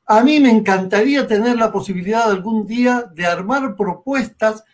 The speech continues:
transversales en todas las áreas con arte. Transversales, porque en verdad cuando mostramos en las ferias de ciencia,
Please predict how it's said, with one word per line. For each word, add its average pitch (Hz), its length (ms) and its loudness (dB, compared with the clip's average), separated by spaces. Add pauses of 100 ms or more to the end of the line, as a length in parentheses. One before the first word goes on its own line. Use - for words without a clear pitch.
(240)
transversales 254 1160 -2
en 180 220 -4
todas 285 280 -4
las 175 220 -4
áreas 226 400 -2
con 120 240 -8
arte. 117 400 -16 (460)
Transversales, 247 1000 0
porque 202 340 2
en 196 140 0
verdad 233 420 0
cuando 208 320 0
mostramos 233 720 -2
en 160 80 -8
las 139 180 -6
ferias 254 380 -4
de 208 100 -4
ciencia, 202 720 -6